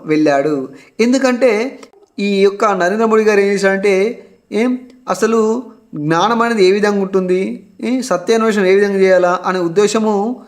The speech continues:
తను చిన్నప్పటి నుంచి గౌతమ్ బుద్ధుడు బుక్స్ చదవడం వల్ల అలవాటు పడింది. కాబట్టి ఇతను అందుకే ఇంటిని వదిలేసి బయటకు వెళ్ళడం జరిగింది.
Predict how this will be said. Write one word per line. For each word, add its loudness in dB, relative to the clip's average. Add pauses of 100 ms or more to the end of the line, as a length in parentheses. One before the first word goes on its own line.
(240)
తను 0
చిన్నప్పటి -2
నుంచి -4 (120)
గౌతమ్ 2
బుద్ధుడు 2
బుక్స్ -4
చదవడం 4
వల్ల 2
అలవాటు 2
పడింది. -2
కాబట్టి -2 (280)
ఇతను 0
అందుకే 0 (520)
ఇంటిని 0
వదిలేసి 2
బయటకు 2
వెళ్ళడం 0 (500)
జరిగింది. -2